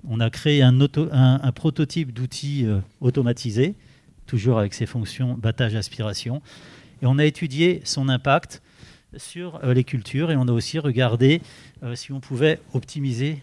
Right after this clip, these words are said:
l'outil de, de, de cette, euh, euh, optimiser l'usage de cet outil, avec bien sûr un système de retour en permanence et d'évolution de notre prototype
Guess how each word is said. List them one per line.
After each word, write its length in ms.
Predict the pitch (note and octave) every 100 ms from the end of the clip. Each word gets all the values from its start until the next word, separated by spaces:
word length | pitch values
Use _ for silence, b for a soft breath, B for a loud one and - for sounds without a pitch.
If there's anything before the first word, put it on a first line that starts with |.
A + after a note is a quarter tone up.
| -
l'outil 340 | B2+ C3 - D3+
de, 320 | A2+ G#2+ B2+
de, 220 | A2+ A2+ - A2+
de 100 | A2
cette, 300 | C#3+ B2+ A#2+
euh, 360 | A2+ A2+ A#2+ A#2 B B B B
euh, 180 | A#2+ A#2+ A#2+ - - - - -
optimiser 400 | - D#3+ C3+ C#3+
l'usage 400 | F3+ C#3+ B2 G#2
de 60 |
cet 240 | G2+ G#2 -
outil, 240 | G#2+ - B B B B B _
avec 220 | A#2+ B2
bien 160 | A2 A#2+
sûr 280 | - D#3+ D3
un 100 | B2
système 500 | - - - C3 C#3
de 180 | G#2+ A2
retour 440 | G#2 A#2 - C3+
en 80 | A#2
permanence 600 | A#2 G#2+ G#2+ B2+ E3 -
et 40 |
d'évolution 680 | A#2+ B2+ C3 A#2+ G#2+ - D3
de 160 | A#2+ A#2
notre 300 | C3 - B2
prototype 640 | - A#2 B2 A2+ D3+